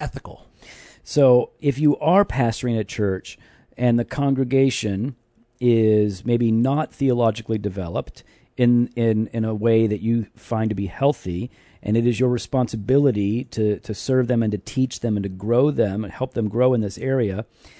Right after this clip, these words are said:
Speaker 2: then, you know, definitely, uh, you know, baby steps, small bites, and, uh, preach through the scripture,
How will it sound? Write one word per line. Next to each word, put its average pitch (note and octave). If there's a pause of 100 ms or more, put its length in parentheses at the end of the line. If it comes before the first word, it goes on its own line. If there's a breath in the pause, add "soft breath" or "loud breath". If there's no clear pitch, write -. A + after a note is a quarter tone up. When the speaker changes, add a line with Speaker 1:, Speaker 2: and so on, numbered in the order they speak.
(220 soft breath)
Speaker 2:
then, B2
you D3
know, A#2+
definitely, A#2+
uh, G#2 (140)
you -
know, A2
baby C3
steps, -
small A2+
bites, C#3 (340 soft breath)
and, G#2
uh, G2 (300)
preach B2+
through G#2+
the F#2
scripture, C#3+